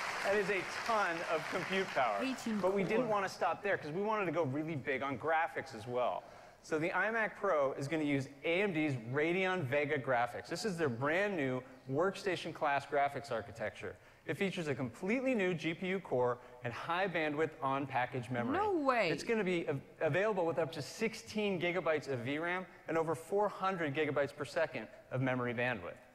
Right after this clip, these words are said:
Speaker 1: And we aren't gonna use an entry-level configuration here,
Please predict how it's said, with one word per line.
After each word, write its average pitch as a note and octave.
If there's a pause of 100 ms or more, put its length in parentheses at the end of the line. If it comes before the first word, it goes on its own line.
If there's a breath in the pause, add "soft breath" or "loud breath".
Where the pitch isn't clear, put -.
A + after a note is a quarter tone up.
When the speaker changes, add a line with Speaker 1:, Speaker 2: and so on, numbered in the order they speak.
(320)
Speaker 1:
And D#3
we G3+
aren't B3+
gonna F#3
use F3+
an D#3
entry-level D3+
configuration B2+
here, F#2+